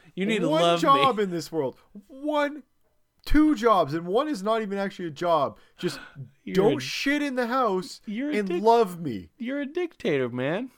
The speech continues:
Speaker 2: No, I'm not dictating. They can
Speaker 1: You're
Speaker 2: love other people too. Just love me sometimes, once in a while. Not just when I have food or a ball
Speaker 1: You're
Speaker 2: in
Speaker 1: like
Speaker 2: my
Speaker 1: the
Speaker 2: hand.
Speaker 1: okay, you're an easy pushover dictator. That's what this is.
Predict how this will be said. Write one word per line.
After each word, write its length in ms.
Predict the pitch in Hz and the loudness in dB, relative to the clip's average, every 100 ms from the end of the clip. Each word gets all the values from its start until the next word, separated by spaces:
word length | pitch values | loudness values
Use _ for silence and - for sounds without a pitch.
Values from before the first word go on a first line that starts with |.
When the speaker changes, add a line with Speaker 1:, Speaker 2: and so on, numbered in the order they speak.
| _ _ - | _ _ -4
Speaker 2:
No, 380 | 233 370 302 | 0 2 2
I'm 180 | 202 277 | 2 0
not 260 | 339 359 185 | 0 -2 -2
dictating. 840 | 226 320 - 294 220 156 92 85 _ _ _ - | -4 -4 -4 -4 -4 -8 -8 -14 _ _ _ -6
They 120 | 214 | -4
can 140 | 226 254 | -4 -6
Speaker 1:
You're 100 | 196 | 0
Speaker 2:
love 240 | 247 254 | 0 4
other 300 | 214 240 311 | 2 2 -2
people 380 | 208 269 277 208 | -4 -6 -6 -8
too. 440 | - 285 269 269 _ _ _ _ _ _ | -6 -4 -4 -6 _ _ _ _ _ _
Just 260 | 143 226 214 | -6 -6 -4
love 420 | 208 240 269 202 | 2 4 4 0
me 440 | 190 202 302 254 127 | -4 -4 -2 -4 -6
sometimes, 1120 | - - 240 247 240 190 90 - - - _ _ - | -10 -6 -4 -4 -6 -8 -8 -12 -20 -20 _ _ -8
once 360 | 208 311 - | -8 -6 -10
in 60 | 117 | -12
a 40 | |
while. 440 | 92 80 71 53 - _ _ _ _ _ _ _ _ _ - - | -10 -10 -12 -14 -20 _ _ _ _ _ _ _ _ _ -20 -8
Not 380 | 127 220 247 151 | 0 2 2 -4
just 260 | 180 214 220 | -2 -2 0
when 120 | 220 | -2
I 80 | 208 | -2
have 240 | 190 190 | -2 -4
food 400 | - 240 240 202 | -6 -4 -4 -2
or 160 | 180 165 | -2 -2
a 40 | |
ball 440 | 139 156 202 220 185 | -2 0 2 2 4
Speaker 1:
You're 80 | |
Speaker 2:
in 60 | 175 | 4
Speaker 1:
like 220 | 165 160 | 4 4
Speaker 2:
my 40 | 175 | -2
Speaker 1:
the 120 | 151 | -4
Speaker 2:
hand. 220 | 147 170 - | -4 -6 -2
Speaker 1:
okay, 320 | 165 151 127 | 0 2 2
you're 180 | 131 143 | 2 0
an 120 | 139 | 0
easy 260 | 131 127 117 | -2 -2 -4
pushover 600 | 131 120 - 107 101 98 | -2 -2 -2 -4 -4 -6
dictator. 600 | 101 - 98 92 95 - - | -8 -8 -10 -10 -12 -14 -10
That's 200 | 117 123 | -8 -6
what 160 | 110 | -8
this 180 | 107 - | -8 -8
is. 300 | 98 87 - | -10 -10 -18